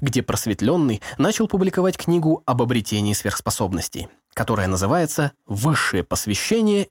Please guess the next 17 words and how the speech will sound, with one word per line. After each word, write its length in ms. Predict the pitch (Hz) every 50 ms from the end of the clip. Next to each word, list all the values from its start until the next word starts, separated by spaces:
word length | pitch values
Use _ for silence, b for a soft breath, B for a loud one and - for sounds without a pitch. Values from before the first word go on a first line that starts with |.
| _
Эмпирическая 800 | - 175 170 156 - 165 160 156 131 107 - 101 - - 98 92
духовная 500 | 92 117 135 - - 123 110 95 92 92
наука 380 | 92 101 131 196 220 - - 202
о 140 | - - 147
высшей 420 | 117 110 98 - - 117 135 - -
истине". 460 | 202 170 - - - 98 82 - - - _ _ _ _
Главная 440 | 135 135 156 170 143 113 104 92 90
мысль 280 | 117 220 254 - - 208
сего: 380 | - - 208 - 95 92 170 - -
следуя 480 | - - 135 131 123 104 101 82 80
за 120 | 87 101 98
гуру, 380 | 117 175 220 240 226 220 208 - _
любой 600 | - 156 202 233 269 277 220 151 120 107 110 135
получит 480 | 131 - 95 87 95 101 - - 131 -
такие 280 | - 92 - - 85
же 120 | 80 85 92
силы. 340 | - - 78 71 52 -